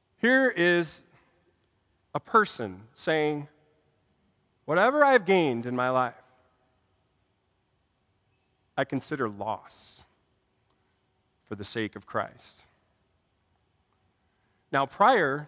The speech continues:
to this verse, if we jump up to verse four, Paul is gonna lay out for the people he's writing to, um, his resume.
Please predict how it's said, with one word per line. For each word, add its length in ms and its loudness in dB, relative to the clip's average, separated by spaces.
to 100 -6
this 220 -2
verse, 400 -2
if 80 -16
we 80 -2
jump 280 -2
up 180 2
to 80 -6
verse 280 -6
four, 580 -6
Paul 320 4
is 140 -2
gonna 340 0
lay 180 0
out 380 2
for 280 -2
the 80 -8
people 340 -6
he's 180 -4
writing 320 -2
to, 340 -10
um, 320 2
his 200 -4
resume. 380 -2